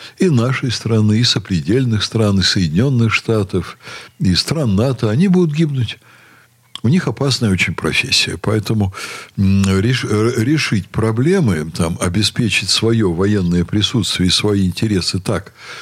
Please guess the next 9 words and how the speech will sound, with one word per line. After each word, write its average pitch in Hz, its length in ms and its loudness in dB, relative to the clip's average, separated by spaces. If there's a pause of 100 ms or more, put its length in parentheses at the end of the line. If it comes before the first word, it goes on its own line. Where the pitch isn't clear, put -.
(260)
чтобы 98 520 0 (320)
в - 120 -6
сложных 120 680 0
зонах 92 680 -2 (360)
не 101 180 2
гибли 101 340 2
военные, 110 520 2
практически 101 640 -4
невозможно. 85 800 -2